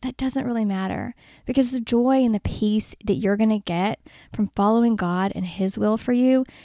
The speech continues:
is so much greater than what the world is gonna give you. And so I just wanna close this one out with a prayer. Father, thank you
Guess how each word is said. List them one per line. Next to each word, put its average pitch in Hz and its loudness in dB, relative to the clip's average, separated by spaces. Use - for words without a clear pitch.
is 233 6
so 214 6
much 214 2
greater 202 2
than 214 0
what 185 -2
the 190 0
world 180 2
is 180 -4
gonna 180 -4
give 170 -8
you. 185 -4
And 240 4
so 262 4
I 254 2
just 330 0
wanna 359 2
close 240 -2
this - -8
one 233 2
out 214 -2
with - -4
a 196 -6
prayer. 180 -4
Father, 277 2
thank 269 2
you 330 2